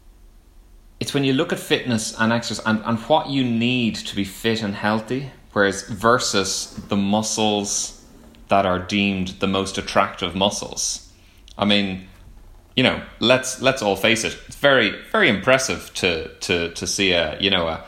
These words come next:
a rippling six pack. But does that do you any good? You know, is that really, like,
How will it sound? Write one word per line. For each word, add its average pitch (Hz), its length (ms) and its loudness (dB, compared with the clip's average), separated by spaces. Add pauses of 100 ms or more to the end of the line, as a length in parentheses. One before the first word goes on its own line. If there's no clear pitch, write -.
a 95 80 -2
rippling 98 560 0
six - 260 -2
pack. - 440 -4 (500)
But 131 80 -4
does 151 100 -4
that 220 300 0 (420)
do 165 100 -4
you 180 120 0
any 180 160 -2
good? 185 220 2 (360)
You 123 120 -4
know, 220 260 -4 (340)
is - 60 -12
that 139 120 -2
really, 285 440 -4 (440)
like, 180 260 -2